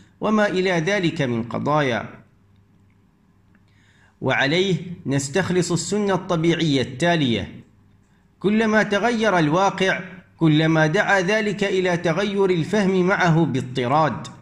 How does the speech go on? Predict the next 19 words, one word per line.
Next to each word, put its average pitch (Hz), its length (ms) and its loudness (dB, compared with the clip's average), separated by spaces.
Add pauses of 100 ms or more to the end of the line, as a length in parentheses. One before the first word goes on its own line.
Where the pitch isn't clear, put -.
(720)
وعلى 117 300 0
هذه 151 400 2
الوتيرة 156 800 0 (280)
كلما 202 380 0
اشتد 180 500 -2
تغير 196 480 0
الأول 185 640 0 (300)
كلما 143 560 2
أفضى 175 420 0
ذلك 196 340 -2
إلى 170 320 0
زيادة 175 600 0
تغير 190 500 0
الثاني 170 580 2
بالتبع. 113 600 -4 (1600)
وأكثر 165 560 0
من 175 200 4
هذا 196 400 4
نقول 190 540 0